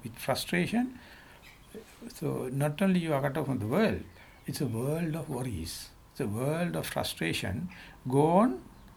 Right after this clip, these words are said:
by focusing to one particular single object. So it is, it's an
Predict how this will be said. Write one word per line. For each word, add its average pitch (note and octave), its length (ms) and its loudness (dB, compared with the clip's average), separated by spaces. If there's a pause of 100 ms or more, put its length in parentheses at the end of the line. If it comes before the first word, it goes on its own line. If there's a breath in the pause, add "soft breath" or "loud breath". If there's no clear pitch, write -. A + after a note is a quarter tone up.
(340)
by D3 260 4
focusing D3+ 560 2
to D#3+ 120 -4
one C#3 200 0
particular C3+ 520 -4
single B2 400 -2
object. B2 480 -2 (280 loud breath)
So F#3+ 220 -4
it D#3 220 -4
is, G3 520 0 (1400)
it's - 300 -4
an - 60 -6